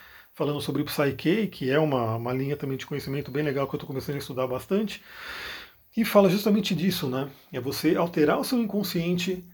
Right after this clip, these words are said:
para que você possa ir alterando a sua realidade. Mas, obviamente, para alterar o inconsciente, você tem que trazer a consciência, e é o que o Jung falava, né, que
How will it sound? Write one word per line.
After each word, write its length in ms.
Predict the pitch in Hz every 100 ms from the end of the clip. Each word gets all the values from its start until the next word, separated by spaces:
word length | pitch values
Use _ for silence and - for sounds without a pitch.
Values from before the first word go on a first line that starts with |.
| _
para 200 | 156 151
que 80 | 160
você 180 | 151 170
possa 320 | 160 147 156
ir 20 |
alterando 440 | 156 156 143 151 156
a 20 |
sua 160 | -
realidade. 500 | 135 135 131 113 107
Mas, 220 | 120 139 147
obviamente, 460 | 165 151 156 175
para 120 | -
alterar 360 | 160 151 143 196
o 80 | 240
inconsciente, 580 | 202 214 180 165 170 180
você 220 | 165 170
tem 160 | 170
que 80 | 165
trazer 300 | - 135 151
a 60 | 226
consciência, 640 | 240 220 208 170 175 208
e 140 | 196
é 80 | 185
o 120 | 240
que 120 | - 285
o 80 |
Jung 240 | 196 208 208
falava, 480 | - 151 165 170 180 - - _
né, 160 | 143 147
que 380 | 143 135 113